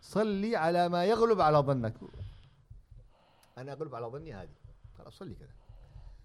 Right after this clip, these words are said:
كنت أربعة في السفر، وجيت وقلت أنا بصلي. طيب، وين صلي؟ هذا قال أنا غلب ظني القبلة هنا، هذا قال غلب ظني أنا هنا، هذا غلب ظني هنا، هنا، وهذا غلب ظني.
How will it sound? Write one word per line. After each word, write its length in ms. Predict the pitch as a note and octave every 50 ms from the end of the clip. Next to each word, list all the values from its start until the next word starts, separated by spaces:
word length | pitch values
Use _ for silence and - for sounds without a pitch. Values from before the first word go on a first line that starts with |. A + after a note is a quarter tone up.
| - - - -
كنت 260 | - F3+ G#3+ G#3+ A3+
أربعة 540 | A3+ A3 A3+ A#3 G#3+ F#3 E3 B2+ A#2 G#2 - - _ - - - _ _ -
في 60 | -
السفر، 440 | C#3 - - F3+ C#3+ C3+ G#2 F#2 - - - - - - - _ _ _ _ _ _ _ -
وجيت 400 | C#3 D3 E3+ G#3+ A#3 A3+ - A3+
وقلت 260 | A3+ G#3 A3+ - G#3+
أنا 160 | A3 A3 A3
بصلي. 560 | A3 A3+ G#3 - A3 A3+ G#3+ D#3+ A#2+ G2 - - - - _ _ _ _ -
طيب، 280 | - F3 F3+ D3 A2+ A2+
وين 180 | C#3+ G3 A3+
صلي؟ 380 | G3 - A3 A3+ A#3 A#3 A3 C#3+ - - - _ - - _ - -
هذا 380 | B2 C#3 F3 G3+ G#3+ G#3 A3
قال 220 | G#3+ G3+ A3+ A3+ A3
أنا 180 | A3 A3 A3
غلب 380 | G#3+ A3 A3+ A3+ G#3 A3 G#3 G3
ظني 240 | A3+ A#3 A3+ A3+ A3+
القبلة 400 | A3 B3 F#4 G#3 A3+ A3 G#3 A3
هنا، 260 | A3 D#3+ A2+ - - - - - _ _ - - - - - - - _ _ _ _ _ -
هذا 300 | C3 D3+ F#3+ G#3 A3 A3+
قال 180 | A3 A3 A#3 A3+
غلب 300 | A3 A3+ A3 A#3 G#3+ G3+
ظني 280 | A3+ A#3 A3+ A3+ A3 A3+
أنا 100 | A3+ G#3+
هنا، 380 | G3 A3 A#3 A3+ F#3 B2 - - _ _ - - -
هذا 300 | A#2 C3+ F3 G#3 G#3 A3
غلب 300 | A3+ A#3 A#3+ A#3 A#3 A3+
ظني 120 | A#3 A#3
هنا، 300 | A3+ A3+ A#3 A#3 A3 A#3+
هنا، 220 | A#3+ A3+ E3 A#2+ - - -
وهذا 260 | A#2+ F3 G#3+ G#3+ A3
غلب 320 | G3+ A3 A3+ A3 A#3 A3+
ظني. 120 | A3+ -